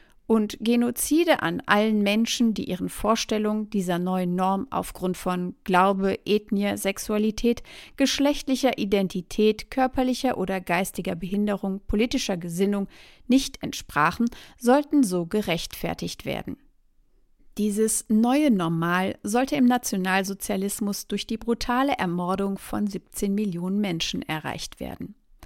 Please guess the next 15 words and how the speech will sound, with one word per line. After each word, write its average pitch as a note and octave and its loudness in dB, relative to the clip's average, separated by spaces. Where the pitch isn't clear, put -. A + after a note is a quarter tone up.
Aber G#3+ 4
auch G#3+ 0
an G#3 0
anderen C4+ 0
Orten F3 -2
verbreitete A3 -4
sich C4 -4
die G#3 -6
Idee F#3+ -2
von - -6
einer, G3 -4
in F#3 -4
Anführungszeichen, F#3 -6
menschenhandgelenkten A3+ 0
Auslese, F3 -2